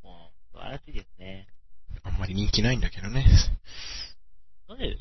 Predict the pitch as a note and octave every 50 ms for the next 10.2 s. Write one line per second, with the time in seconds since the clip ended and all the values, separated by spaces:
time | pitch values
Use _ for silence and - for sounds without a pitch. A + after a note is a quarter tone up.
0 | - - - - - - G#3 - - - - - - - - - - - - -
1 | - - - - - - - A2 G#2+ G2+ G2 F#2 F2 E2 D#2+ E2 E2+ F2 F2+ F2+
2 | F2+ F2 E2 D#2 C#2+ D#2 D#2 D#2 D#2+ E2 - - - - - D#2 D2+ D2 C#2+ C#2+
3 | - - - - E2 - - - D#2+ D#2 - G2+ A2 G2 - - - - - -
4 | - - - - - - - - - - - - - - - - - - - -
5 | - - - - A2+ - - C3+ C3+ C3+ C#3 C#3 C#3 C3+ C3+ C3+ C3+ - - -
6 | - C3+ C3+ B2+ C3 B2+ B2+ B2 A#2 - - - C3 B2 - - - A#2+ A#2 A#2
7 | A#2 A2+ - - G#2+ G#2+ - - - G#2 G2+ F#2 - - - - - G2+ G2 -
8 | - D2+ D2+ - - - - - - - - - - - - - - - - -
9 | - - - - - - A#2 G#2 - G2+ F#2+ F2+ F2+ - - F#2+ F#2 F2+ - -
10 | - - - -